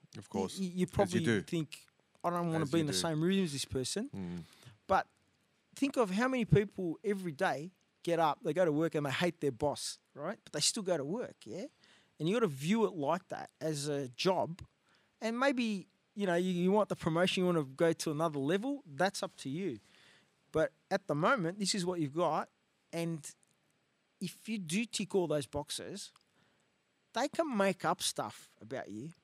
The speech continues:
Speaker 2: but no one's gonna believe it,
Speaker 1: Yeah.
Speaker 2: right? Because at the end of the day, if you can prove yourself as a reliable
Speaker 1: As a professional.
Speaker 2: professional attitude, professional pla-, you're gonna get callbacks.
Speaker 1: Yeah, for sure.
Speaker 2: And, and this is, this is the way it works.
Speaker 1: And, and it's very, um,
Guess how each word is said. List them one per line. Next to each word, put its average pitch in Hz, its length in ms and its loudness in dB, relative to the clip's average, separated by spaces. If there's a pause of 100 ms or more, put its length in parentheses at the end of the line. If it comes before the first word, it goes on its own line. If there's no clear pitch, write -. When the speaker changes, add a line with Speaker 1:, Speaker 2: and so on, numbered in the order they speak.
Speaker 2:
but 160 280 0
no 175 140 4
one's 226 160 4
gonna 220 160 2
believe 147 400 2
it, - 120 -8 (100)
Speaker 1:
Yeah. 98 220 -6 (160)
Speaker 2:
right? 165 260 -6 (220)
Because 165 320 -2
at 170 120 -2
the 185 100 0
end 214 100 0
of 226 100 0
the 165 60 -6 (100)
day, 175 100 2
if - 140 -6
you 202 160 -2
can 202 140 0
prove 180 260 0
yourself 143 480 -4
as 131 240 -8
a 117 300 -8 (220)
reliable 143 500 4
Speaker 1:
As 143 100 2
a 131 80 2
professional. 127 720 0 (200)
Speaker 2:
professional 185 480 -4
attitude, 170 480 -4
professional 175 340 -6
pla-, - 120 -14 (540)
you're 202 180 0
gonna 240 100 0
get 185 140 0
callbacks. 123 540 -8
Speaker 1:
Yeah, 107 160 -2 (200)
for - 100 -20
sure. 202 220 -4
Speaker 2:
And, 175 80 -6
and 175 180 -8
this - 180 -10
is, 165 180 -18
this 175 180 -10
is 170 100 -12
the 165 80 -8
way 160 120 -4
it 139 80 -10
works. - 460 -12
Speaker 1:
And, 143 240 0
and 139 200 0 (220)
it's 135 180 -2
very, 156 720 2
um, 110 480 -4